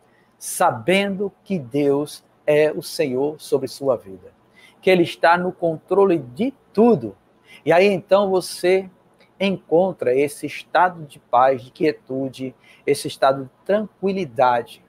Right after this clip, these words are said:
não é? Jesus Cristo também falou isso para os seus discípulos. Quando ele estava prestes a ser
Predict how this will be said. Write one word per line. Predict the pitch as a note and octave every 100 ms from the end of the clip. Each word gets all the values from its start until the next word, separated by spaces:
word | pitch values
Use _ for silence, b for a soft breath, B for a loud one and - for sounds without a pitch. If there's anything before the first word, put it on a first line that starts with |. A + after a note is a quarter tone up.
| -
não |
é? | D#3 G3+ _ _ _ _ b b b
Jesus | - F3+ -
Cristo | A#3+ -
também | G3+ G#3+
falou | G#3+ F#3+
isso | G3 F#3+
para | - E3+
os | E3
seus | E3
discípulos. | D#3 C#3+ - C3 - - - _ _ b b b
Quando | - G3
ele | G3+
estava | F3+ F#3+ E3+ - -
prestes | A3 A#3 - - F3+ D3+
a | D#3
ser | C#3 - - D3+ B2+